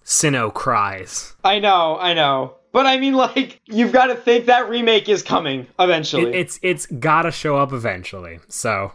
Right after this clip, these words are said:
Speaker 1: it's just, I feel bad for Diamond and Pearl. Just wanted to make sure I say that out loud.
Speaker 2: Yes.
Speaker 1: So, uh, the last thing we do is our, always our closing stuff for the week. Um, so, Matt, we always like to do a fun fact. So, Matt, what is your fun fact of the week?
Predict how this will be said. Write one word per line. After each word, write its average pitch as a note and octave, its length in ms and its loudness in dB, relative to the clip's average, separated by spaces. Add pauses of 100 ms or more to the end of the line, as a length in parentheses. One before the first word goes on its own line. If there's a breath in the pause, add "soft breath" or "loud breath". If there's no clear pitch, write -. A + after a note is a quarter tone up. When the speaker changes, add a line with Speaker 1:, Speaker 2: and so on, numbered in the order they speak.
Speaker 1:
it's A2+ 120 -14
just, A#2 240 -8
I C#3 120 -4
feel C3+ 220 2
bad C3 220 2
for B2+ 140 -10
Diamond C3 300 -4
and A#2+ 100 -10
Pearl. F2+ 380 -10
Just - 200 -12
wanted G2 280 -10
to G2+ 40 -20 (120)
make G2 140 -12
sure A2 180 -8
I F#2+ 140 -8 (140)
say G2+ 200 -10
that F#2+ 160 -10
out F#2 160 -10
loud. F2 240 -16 (140)
Speaker 2:
Yes. - 480 -16
Speaker 1:
So, C#3 360 -2
uh, B2 280 -4
the E3+ 140 -6
last G#3+ 260 -2
thing A#3 160 -6
we B3+ 100 -8
do A3+ 160 -6
is A#3 120 -8
our, F#3 100 -2
always F#3 180 -6
our F3+ 100 -6
closing E3 460 -8
stuff D#3 280 -10
for - 180 -14
the E3 80 -12
week. C#3+ 360 -14 (420 soft breath)
Um, A#2 280 -2
so, C#3+ 160 -6
Matt, D#3+ 320 -2 (120)
we C#3 260 -4
always C#3+ 400 -4
like D3 140 -8
to C#3+ 100 -18
do D#3 140 -4
a D3+ 40 -8
fun D3 280 -6
fact. G3+ 380 -4
So, - 140 -6
Matt, D3+ 360 -6
what E3+ 120 -2
is F#3 120 -4
your D3 160 -6
fun D3 300 -8
fact - 600 -14
of D3 260 -10
the C#3+ 60 -10
week? D3+ 460 -16